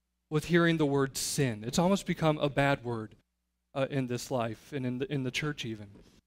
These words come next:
And, and, but we, 'cause it's because we associate it with words like,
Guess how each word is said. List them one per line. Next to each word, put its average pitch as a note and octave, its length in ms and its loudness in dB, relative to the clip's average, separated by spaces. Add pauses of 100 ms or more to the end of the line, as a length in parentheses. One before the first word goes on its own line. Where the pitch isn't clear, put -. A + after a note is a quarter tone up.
(640)
And, E3 220 0
and, E3 260 -2
but F3 100 4
we, F3+ 180 2
'cause E3+ 240 -6
it's - 100 -12
because G#3 300 2
we G3+ 100 6
associate F3 640 4
it D3 100 6
with C#3 160 2
words C#3 320 4
like, B2+ 260 4